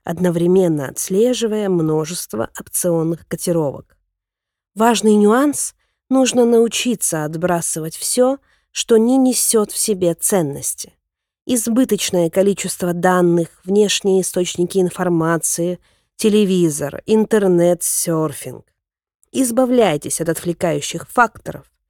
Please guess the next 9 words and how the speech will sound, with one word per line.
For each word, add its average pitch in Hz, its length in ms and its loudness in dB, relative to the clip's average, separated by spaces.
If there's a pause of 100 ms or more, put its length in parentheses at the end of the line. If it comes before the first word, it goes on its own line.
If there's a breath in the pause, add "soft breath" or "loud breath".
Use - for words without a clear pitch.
(560)
Ликвидируйте 226 1000 0
их - 160 -8
один 170 320 0
за 220 140 0
другим, 202 560 -2 (400)
и 165 160 -2
рано 165 500 0
или 143 140 -6
поздно 202 600 -2